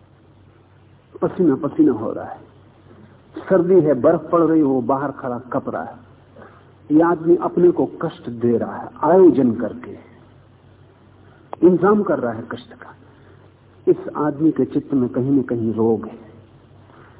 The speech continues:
ये आदमी कष्ट देने में रस ले रहा है, ये अपने को सताने में प्रसन्न है, ये आदमी बीमार है। और इस आदमी में और आप में फर्क नहीं है।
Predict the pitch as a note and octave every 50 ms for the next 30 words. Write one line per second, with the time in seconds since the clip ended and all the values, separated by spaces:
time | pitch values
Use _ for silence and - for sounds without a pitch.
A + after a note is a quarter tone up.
0 | - - B2+ C#3+ C#3+ C#3 - D3 D3+ C#3 B2 - - D3+ C#3 - - - A#2+ A2
1 | B2 C3 C3+ C3+ B2+ A#2+ A2+ G#2 A2 B2 A#2+ - - G#2+ G2+ F#2+ F2+ - G2+ -
2 | - - - - - - - - - - - - - - - - - B2 C3+ -
3 | D3 - - E3+ E3+ D#3 - C3+ A#2+ - - C3+ - C3+ C#3 C#3+ C#3+ C3+ B2 A#2+
4 | G#2+ - - A#2+ A#2 - A#2+ B2 A#2 G2+ D#2+ - - - - - - - - -
5 | - - - - - - - - - - - - - - _ - C#3+ D#3 D3+ C#3+
6 | C#3+ C#3+ D3 D3+ C#3 A#2+ - A#2+ A#2 A#2 B2 B2+ B2 A2 G#2+ - - - - -
7 | - - - - - - - - - - - _ - - _ - _ _ - -
8 | - - - - - - - - D4+ D4+ - - B3 A#3 - - E3+ F3+ F3+ F3+
9 | F3+ G3+ A3+ A3 A3 A3 G3+ F3 D#3+ D3 - - - - - - - F#3 G3 F#3+
10 | F#3+ F#3 F3 D#3 - - - F#3 F#3+ - F3+ D#3+ C#3+ C3+ B2+ B2+ -